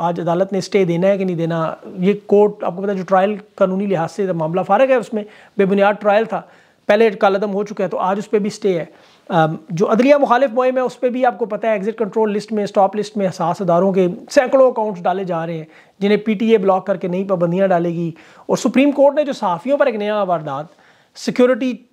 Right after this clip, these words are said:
के चेक पर मोबाइल फ़ोन उनसे, मतलब, इंटरव्यू नहीं करने देंगे वहाँ। YouTube के प्रोग्राम तो खैर बिल्कुल ही नहीं होंगे, कमरा अदालत में फ़ोन भी नहीं ला सकते। सिर्फ और सिर्फ अहम केसेस में सिलेक्टेड सहाफ़ियों को यहाँ, ये लफ्ज़ सिलेक्टेड याद रखिएगा, इन्हें बुलाया जाएगा।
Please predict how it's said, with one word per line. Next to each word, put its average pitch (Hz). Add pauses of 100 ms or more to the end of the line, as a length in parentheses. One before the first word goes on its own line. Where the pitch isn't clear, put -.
(220)
के 240
चेक 220
पर 220
मोबाइल 202
फ़ोन 214
उनसे, 208
मतलब, 190
इंटरव्यू 277
नहीं 294
करने 190
देंगे 156
वहाँ। 135
YouTube 233
के 269
प्रोग्राम 226
तो 233
खैर 233
बिल्कुल 208
ही 233
नहीं 208
होंगे, 135 (540)
कमरा 220
अदालत 226
में 240
फ़ोन 220
भी 220
नहीं 220
ला 160
सकते। 185
सिर्फ 311
और 277
सिर्फ 247
अहम 277
केसेस 233
में 233 (240)
सिलेक्टेड 247
सहाफ़ियों 185
को 170
यहाँ, 143
ये 196
लफ्ज़ 240
सिलेक्टेड 214
याद 185
रखिएगा, 208
इन्हें 208
बुलाया 180
जाएगा। 185